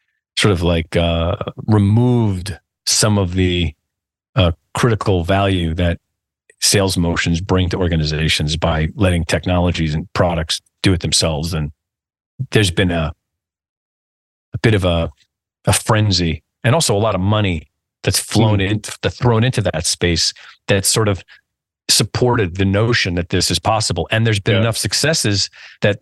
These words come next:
Speaker 1: people think it's true. So people wanna play the lottery, so to speak, and they'll come up winners.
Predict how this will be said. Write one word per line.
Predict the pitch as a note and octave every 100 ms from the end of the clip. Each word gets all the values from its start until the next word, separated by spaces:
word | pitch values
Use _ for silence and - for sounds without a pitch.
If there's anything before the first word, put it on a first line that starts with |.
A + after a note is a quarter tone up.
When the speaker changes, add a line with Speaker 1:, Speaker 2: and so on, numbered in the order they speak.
| _
Speaker 1:
people | - A#2 G#2
think | A#2 G#2
it's | G#2+
true. | - - F3+ G2
So | -
people | F#2 G#2 G2+
wanna | G2+ G2
play | - A2
the | F#2+
lottery, | A#2+ C3+ A2+ F#2
so | -
to | F2+
speak, | E2+ - G2 F#2
and | F#2+ F2+
they'll | - F#2+
come | - G2+
up | A#2+
winners. | C3 G2 E2 -